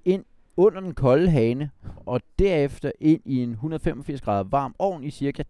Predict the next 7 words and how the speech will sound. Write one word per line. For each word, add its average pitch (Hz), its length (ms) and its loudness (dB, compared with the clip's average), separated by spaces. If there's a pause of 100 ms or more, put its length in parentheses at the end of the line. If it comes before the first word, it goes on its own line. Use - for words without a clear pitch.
ti 151 140 -6
minutter. 107 300 -4 (540)
Derefter 165 300 2
bliver 104 480 0
skorpen - 520 -6
sprød, 185 300 -4 (180)
og 120 120 -4